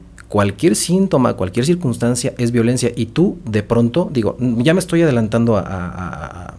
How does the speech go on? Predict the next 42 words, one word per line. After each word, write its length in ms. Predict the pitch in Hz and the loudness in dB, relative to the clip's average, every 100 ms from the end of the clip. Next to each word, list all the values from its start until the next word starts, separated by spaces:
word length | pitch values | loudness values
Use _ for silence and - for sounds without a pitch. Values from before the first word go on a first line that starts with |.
| - 101 | -18 -10
a 60 | |
lo, 240 | 98 95 82 | -8 -6 -6
a 40 | |
lo 120 | 98 98 | -6 -4
que 80 | |
sigue, 300 | 113 131 107 - - - - - | 0 0 0 -4 -18 -20 -20 -4
pero 400 | 117 110 107 107 - - - - - - - | 2 4 4 0 -4 -20 -20 -20 -20 -16 -2
para 460 | 113 107 104 104 104 | 2 4 4 2 0
cerrar 220 | 123 127 | 2 0
este 140 | 127 | 0
tema, 280 | - 117 98 - - - - - | 0 0 0 -10 -20 -20 -20 -8
vas 300 | 113 135 139 | -2 0 0
a 120 | 156 | -2
tener 280 | 113 107 120 | -4 0 2
una 160 | 127 117 | 0 -2
responsabilidad 520 | 107 - 101 113 120 | -4 -6 -4 -2 -4
brutal 460 | 98 - 104 123 143 - - - | -6 -2 -2 -2 -6 -16 -12 -4
porque 320 | 113 110 117 | -4 -2 -4
vas 220 | 120 - | -4 -4
a 40 | 135 | -2
ser 200 | 139 139 | -2 0
la 120 | 135 | 0
imagen 720 | 120 120 120 - 113 175 - - - - - - - - - - - | 0 0 -2 -2 -2 -4 -8 -18 -20 -20 -20 -20 -20 -20 -20 -20 -4
femenina 680 | - 233 160 120 104 110 - - - - - | 4 6 8 6 4 2 -2 -14 -20 -20 -6
de 100 | 107 | -2
la 120 | 101 | -2
presidencia 400 | 101 92 92 92 | -2 -4 -4 -4
municipal. 420 | 139 143 - 127 101 | -4 -4 -4 -4 0
O 40 | |
sea, 120 | 120 | 2
la 120 | 113 | 2
presidencia 280 | 107 117 131 | 0 -2 0
municipal 380 | 135 113 127 127 | -2 -2 0 0
va 40 | 113 | -2
a 40 | |
tener 140 | 123 | -2
una 100 | 123 | -2
imagen 300 | 117 110 131 127 | -2 -2 -4 -2
femenina 540 | 120 104 117 120 123 | -2 0 0 0 0
que 100 | 110 | -2
de 60 | 101 | -2
pronto 440 | 123 127 139 139 | 0 2 0 -2